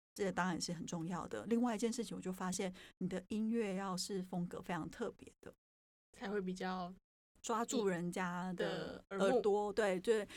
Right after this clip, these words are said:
Speaker 1: 那也会让大家更觉得说，“哦，我为什么要选择你，而不是选择其他的戏？”
Speaker 2: 嗯。
Speaker 1: 因为其实你选择其他音乐剧，它可能就是非常典型的写法。我，我就是比喻一下，譬如说它可能就比较，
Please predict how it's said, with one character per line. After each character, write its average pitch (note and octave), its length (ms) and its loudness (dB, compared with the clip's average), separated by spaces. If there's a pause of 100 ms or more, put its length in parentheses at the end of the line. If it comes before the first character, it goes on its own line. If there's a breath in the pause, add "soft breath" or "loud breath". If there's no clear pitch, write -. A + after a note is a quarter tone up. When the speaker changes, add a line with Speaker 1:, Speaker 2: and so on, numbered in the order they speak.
(120 loud breath)
Speaker 1:
那 C4 240 8 (160)
也 A3 140 8
会 D4+ 160 6
让 D4 200 8
大 A#3+ 220 6
家 A3+ 220 4
更 A3+ 260 2
觉 G3 100 2
得 F#3 140 2
说 F#3+ 320 0
，“哦， A#3 60 8
我 F3+ 140 8
为 G#3+ 60 2
什 A3 120 -2
么 F3 80 0
要 F3+ 40 0
选 F3 220 -2
择 E3 160 -4
你， F3 220 -2
而 F3 100 0
不 F#3 140 -4
是 F#3 120 -2
选 - 280 -4
择 D3 240 0
其 - 180 -6
他 G3 160 -8
的 F3+ 100 -4
戏？” F#3 380 -4 (160)
Speaker 2:
嗯。 B3 80 -6
Speaker 1:
因 C#4 80 6
为 D#4 80 4
其 A3 160 -2
实 A3+ 140 -2
你 A3 100 0
选 G#3 180 -2
择 F3 120 -2
其 F#3+ 100 -6
他 G#3 160 -4
音 G3 100 -6
乐 G#3 140 -4
剧， G#3+ 140 -4
它 A3 120 -6
可 G3 140 -6
能 E3+ 180 -4
就 G3+ 140 -2
是 A3 180 0 (320 loud breath)
非 C4 140 8
常 F#3+ 220 0
典 F#3 180 0
型 E3 180 -4
的 F3 80 -4
写 F3+ 320 -2
法。 - 280 -2 (100)
我， G3+ 140 -2
我 - 320 -4 (180)
就 G#3+ 140 -2
是 G#3 200 -2 (120)
比 E3+ 160 0
喻 G#3+ 120 -2
一 F#3 40 0
下， F#3+ 160 0
譬 A3+ 120 -4
如 G3 60 4
说 F#3+ 80 0
它 F#3 160 -4
可 F#3 60 -8
能 E3+ 100 -4
就 G3 100 -4
比 F#3 140 -6
较， F#3 260 0